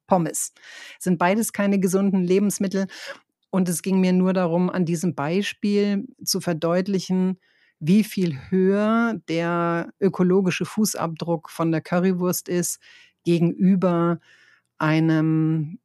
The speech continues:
ja, pflanzlichen Ernährungsmitteln. Auch mit, durchaus mit Augenzwinkern, weil weder Currywurst noch Pommes jetzt so grundsätzlich gesund ist. Und das war ein Post, unter dem es dann wirklich hoch herging, weil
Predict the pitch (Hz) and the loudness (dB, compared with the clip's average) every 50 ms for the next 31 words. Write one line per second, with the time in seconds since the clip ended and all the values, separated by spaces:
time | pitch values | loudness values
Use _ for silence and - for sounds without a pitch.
0 | _ _ - - 160 147 143 151 151 - - 151 170 180 - - 160 - - 165 | _ _ -8 -4 -2 -2 0 -2 -4 -2 -2 0 0 0 0 -2 -4 -4 -4 -4
1 | - 156 151 151 156 156 147 147 147 - - 165 151 - 151 - - - - - | -2 -2 0 0 0 -2 -2 -4 -6 -6 -6 -8 -8 -6 -6 -8 -8 -8 -10 -12
2 | - - 196 214 214 - 202 185 - 208 202 180 - - 165 170 - - 175 160 | -4 0 2 2 2 2 -2 0 2 0 0 0 0 -2 -2 -2 0 -2 -4 -2
3 | - 165 180 208 226 233 214 - - - 214 202 208 - 214 202 196 196 196 196 | 0 2 2 4 4 2 2 2 0 -2 0 0 0 0 0 0 2 2 2 0
4 | 202 180 _ _ _ _ _ _ _ - 208 165 180 170 170 - - 185 143 170 | 0 -2 _ _ _ _ _ _ _ -6 -4 -2 0 0 0 -2 -2 -2 0 0
5 | 175 175 165 151 - 185 170 170 160 160 165 160 - - 208 233 226 - - 208 | 2 2 0 0 -2 -2 0 0 0 0 -2 -2 -2 0 -2 -2 -2 -2 -4 -2
6 | 185 180 180 160 - 170 165 156 - - 165 156 147 156 180 190 - 185 165 160 | 0 0 0 0 -2 -4 -6 -4 -4 -4 -4 -4 0 2 2 2 2 0 -2 -2
7 | - 175 160 - - 190 160 175 214 214 214 185 - 180 175 175 - - _ - | -2 -6 -6 -6 -6 -6 -2 0 2 2 2 2 0 -2 -2 -4 -4 -10 _ 0
8 | 190 190 196 196 190 - - - - - 180 175 170 - - - - - 160 165 | 2 4 4 4 2 0 -2 -8 -4 -2 -2 -2 -2 -4 -10 -10 -12 -6 -2 0
9 | 156 160 165 170 170 165 - - 175 175 170 170 160 165 - 175 165 180 190 - | 0 2 2 0 0 -2 -2 -2 -2 0 0 -2 -2 -4 -4 -4 -2 0 -2 -2
10 | - - - 175 175 165 - 170 160 151 156 160 165 165 160 160 - - 160 165 | -4 -6 -4 -4 -4 -2 -2 -2 -4 -2 0 0 0 0 -2 -4 -4 -4 -4 -2
11 | 151 165 170 - 175 165 - - - 190 170 - - 190 185 190 190 165 175 180 | -2 -2 -4 -6 -6 -8 -8 -4 -4 -4 -4 -4 -4 -2 0 0 0 0 0 0
12 | 180 175 156 165 156 165 160 | 0 0 0 0 -2 -2 -4